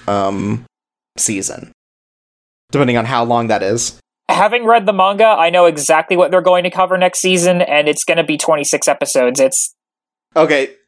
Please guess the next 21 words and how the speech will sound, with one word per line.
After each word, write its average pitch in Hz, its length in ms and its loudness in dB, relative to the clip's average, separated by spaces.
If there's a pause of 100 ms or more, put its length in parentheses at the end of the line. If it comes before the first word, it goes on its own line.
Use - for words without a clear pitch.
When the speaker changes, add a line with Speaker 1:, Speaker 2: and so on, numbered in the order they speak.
Speaker 2:
it's 160 220 -4
Speaker 1:
There's, 151 200 2
Speaker 2:
de- - 60 -18
Speaker 1:
there's, 165 220 4
like, 147 140 0
a 147 40 2
whole 147 280 2
thing? 151 680 -4 (280)
Okay. 120 500 -2
Speaker 2:
It's, 185 260 -2 (100)
it's 190 220 -2
all, 190 420 0
they 185 240 0
would 208 160 2
not 185 240 0
cut 185 180 0
it 175 80 2
off 160 200 4
after 160 420 0
the, 147 280 2
uh, 139 340 4